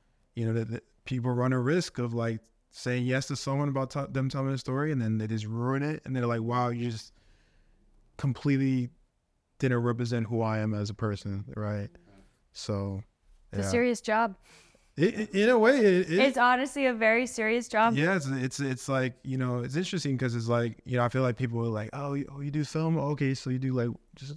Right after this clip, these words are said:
Speaker 1: sh-, little videos." And it's like, but I think if you actually, like, think about it, it's like, man, storytelling's been here for, since the beginning of age, like, human, human beings. And it's like, there's a reason why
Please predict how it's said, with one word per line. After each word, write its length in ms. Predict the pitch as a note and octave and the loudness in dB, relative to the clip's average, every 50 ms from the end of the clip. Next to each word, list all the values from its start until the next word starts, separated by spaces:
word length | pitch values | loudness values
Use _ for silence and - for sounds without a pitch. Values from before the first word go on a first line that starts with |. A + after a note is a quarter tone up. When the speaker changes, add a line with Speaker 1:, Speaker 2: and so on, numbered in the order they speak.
| - _ - - - | -16 _ -20 -20 -20
Speaker 1:
sh-, 120 | - - _ - _ - - | -20 -20 _ -20 _ -10 -6
little 260 | C3+ C3+ C3 B2+ A#2+ | -2 0 0 0 2
videos." 500 | A#2+ B2 A#2+ B2 B2 B2 A#2+ A#2+ A#2+ B2 | 2 2 2 2 2 2 0 0 -2 -2
And 100 | B2 A#2+ | -2 -4
it's 140 | A#2 - - | -4 -4 -6
like, 240 | A#2 A2+ A#2 - _ _ _ _ _ _ _ - | -6 -6 -6 -10 _ _ _ _ _ _ _ 0
but 60 | B2+ | 0
I 40 | C3+ | 2
think 160 | C3 D3 D3 | 4 4 4
if 120 | C#3 B2+ B2 | 4 4 4
you 80 | C3+ | 2
actually, 240 | C#3 C3 - C3+ B2+ | 2 2 0 0 0
like, 240 | B2+ B2 B2 A#2 - | 0 0 -2 -4 -4
think 220 | - C#3+ D3 D#3 D3+ | -2 0 2 2 0
about 280 | C3+ A#2 A2+ A2+ A2+ A2+ | 0 0 -2 0 0 -2
it, 60 | A2 | -4
it's 160 | G#2 - - | -6 -8 -8
like, 140 | G#2+ G#2+ G#2 | -6 -4 -2
man, 220 | A2 A#2 A#2+ A2 | 0 0 0 0
storytelling's 640 | G#2+ - - A#2+ B2 B2 A#2 - A#2+ A#2 A#2 A2+ A2 | 0 0 0 0 0 0 0 -2 -2 -2 -2 -2 -4
been 260 | G#2+ A2+ A2+ A2 A2 - _ _ _ _ _ _ _ _ _ _ _ _ | -4 -4 -4 -4 -6 -8 _ _ _ _ _ _ _ _ _ _ _ _
here 240 | - B2 A#2+ A#2+ A2 | -4 -2 0 -2 -2
for, 360 | - - A#2 A2+ A2 A2 A2+ | -2 -2 -2 0 0 0 -2
since 400 | - - A#2+ A#2 A#2 A2 - - _ _ _ _ _ - | -4 -4 -4 -4 -4 -4 -8 -14 _ _ _ _ _ -16
the 80 | B2 A#2 | -8 -2
beginning 320 | A#2 A#2+ A#2+ B2+ B2+ A#2+ | 0 2 2 4 2 2
of 100 | A#2+ A2+ | 2 2
age, 400 | A#2 B2 B2+ B2+ B2 A#2 A2 A2+ | 2 2 2 2 2 0 0 0
like, 220 | A#2 A2+ A2 G#2+ | 0 0 0 0
human, 340 | - B2+ B2 A#2+ A#2 A#2+ A#2+ - | 0 0 0 0 0 -2 -4 -6
human 440 | - - A#2+ B2+ B2 A#2+ A#2+ A#2 A#2 A2+ | -8 -6 -4 -2 0 0 0 0 -2 -2
beings. 320 | B2 B2+ C3 C3 A#2+ A2 | 0 0 0 0 0 0
And 100 | A2+ A2 | -2 -2
it's 140 | A2 G#2 - | -4 -4 -4
like, 200 | A2 A2 G#2 - _ _ _ _ _ _ _ _ _ _ - | -4 -4 -4 -6 _ _ _ _ _ _ _ _ _ _ -6
there's 140 | A#2+ A#2+ B2 | -2 0 0
a 40 | A#2+ | 2
reason 280 | A#2+ B2+ B2+ A#2+ A#2+ | 2 2 2 2 2
why 240 | A#2+ A#2 A#2 A#2+ | 2 0 0 -2